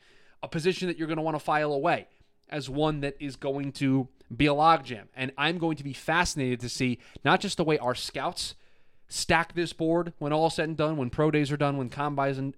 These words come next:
combines are done, when we see team visits, when information starts to trickle out about who teams are, are, are fans of, how this board begins to stack up. Because I think you could talk to six or seven or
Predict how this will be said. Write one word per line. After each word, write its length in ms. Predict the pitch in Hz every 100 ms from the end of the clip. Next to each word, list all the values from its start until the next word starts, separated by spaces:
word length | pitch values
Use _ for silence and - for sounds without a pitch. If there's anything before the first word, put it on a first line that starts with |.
| 135 131
combines 400 | 147 143 139 135
are 60 |
done, 240 | 131 135 131
when 160 | 120
we 80 | 117
see 180 | - 156
team 240 | - 143
visits, 380 | 131 123 131 - - -
when 120 | 117
information 540 | 135 143 156 151 - 139
starts 220 | 151 139
to 80 | 135
trickle 340 | - 135 135
out 140 | 139 131
about 180 | 120
who 160 | 120 143
teams 320 | - 143 127
are, 100 | 131 139
are, 220 | 131 135
are 40 |
fans 320 | 139 139 135 127
of, 200 | 131 - - -
how 180 | 160 170
this 160 | 165
board 360 | - 151 151 139 - -
begins 300 | 131 127 139
to 100 | -
stack 300 | - 127 127
up. 220 | 123 - - -
Because 220 | 135 143
I 120 | 156
think 200 | 208 180
you 120 | 160
could 120 | - -
talk 340 | 120 - - - - - - - _ _ -
to 80 | 127
six 280 | - 175 -
or 80 | 175
seven 300 | 170 143
or 80 | 131